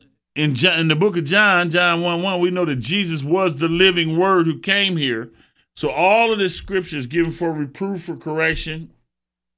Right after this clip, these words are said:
And when you meditate it, you cleansing your imagination, your mind of all unsavory, ungodly, and wicked things. You see in Genesis chapter six,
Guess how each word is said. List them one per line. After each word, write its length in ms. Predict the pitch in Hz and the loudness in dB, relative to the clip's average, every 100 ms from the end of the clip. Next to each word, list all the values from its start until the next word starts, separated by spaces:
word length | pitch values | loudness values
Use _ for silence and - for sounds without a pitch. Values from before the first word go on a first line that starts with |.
| _ _ _ _ _ - | _ _ _ _ _ -2
And 300 | 143 151 151 | 2 2 2
when 140 | 151 156 | 0 -2
you 100 | 175 | -2
meditate 720 | 160 214 240 190 - 185 170 | 0 2 2 -2 -2 0 0
it, 40 | 156 | -2
you 280 | 156 202 | -4 -4
cleansing 640 | 202 - 214 226 202 208 190 | -4 -4 -2 -2 -2 -4 -2
your 320 | 202 202 165 | 0 0 0
imagination, 920 | 160 170 180 165 165 180 180 165 151 | -2 -2 -2 -2 -4 -2 -2 -2 -6
your 240 | 139 170 175 | -2 -2 -2
mind 1000 | 170 175 180 165 139 117 117 123 135 - _ _ _ _ _ _ _ | -2 -2 0 0 0 -2 -2 -4 -6 -14 _ _ _ _ _ _ _
of 140 | 131 135 | -4 0
all 320 | 165 170 165 | 2 2 0
unsavory, 840 | 165 160 - 185 185 185 170 180 170 | -2 -4 -4 0 2 2 0 0 0
ungodly, 880 | 151 139 123 160 160 165 160 165 143 | -2 -4 -2 2 2 2 -2 -4 -2
and 200 | 139 135 | -2 0
wicked 600 | 185 190 160 165 170 - | -2 -2 -2 -4 -4 -4
things. 400 | 170 156 123 107 | 0 0 0 -4
You 80 | 123 | -6
see 220 | - 170 | -4 -2
in 120 | 139 | -2
Genesis 300 | 160 156 139 | -4 -6 -8
chapter 320 | 131 160 120 | -4 -4 -4
six, 520 | 117 - 180 151 - | -10 -6 -4 -4 -8